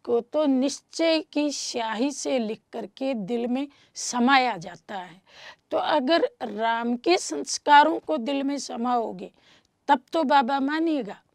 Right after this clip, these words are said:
कि हाँ, आपको मेरे से प्यार है। बाबा ने कहा, एक सब्जेक्ट में बच्चों ने बहुत सफलता प्राप्त की है, बहुत मेहनत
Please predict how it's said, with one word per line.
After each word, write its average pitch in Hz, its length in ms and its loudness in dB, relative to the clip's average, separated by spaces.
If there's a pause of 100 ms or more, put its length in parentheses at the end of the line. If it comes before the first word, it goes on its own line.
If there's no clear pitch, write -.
(300)
कि 262 120 0
हाँ, 233 480 -4 (600)
आपको 247 420 2
मेरे 247 300 -2
से 349 180 -10
प्यार 226 560 -6
है। 202 120 -20 (640)
बाबा 240 340 0
ने 208 180 -8
कहा, 202 560 -16 (640)
एक 349 380 2
सब्जेक्ट 240 680 -4
में 202 200 -10 (380)
बच्चों 220 380 -4
ने 247 120 0
बहुत 214 540 -6
सफलता 226 680 -10
प्राप्त - 540 -12
की 226 160 -6
है, 226 220 -12 (440)
बहुत 226 360 0
मेहनत 214 560 -4